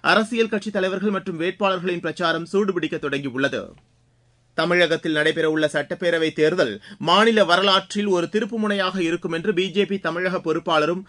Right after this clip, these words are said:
மத்திய அமைச்சருமான திரு பியூஷ் கோயல் தெரிவித்துள்ளார்.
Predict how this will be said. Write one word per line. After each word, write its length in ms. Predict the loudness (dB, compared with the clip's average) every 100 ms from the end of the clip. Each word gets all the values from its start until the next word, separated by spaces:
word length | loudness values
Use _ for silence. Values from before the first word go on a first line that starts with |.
| -12
மத்திய 360 | -2 -2 2 2
அமைச்சருமான 540 | 2 -2 -2 -2 -4
திரு 140 | -4 -6
பியூஷ் 280 | -4 -4 -2
கோயல் 280 | -2 0
தெரிவித்துள்ளார். 560 | -2 -6 -4 -2 -2 -2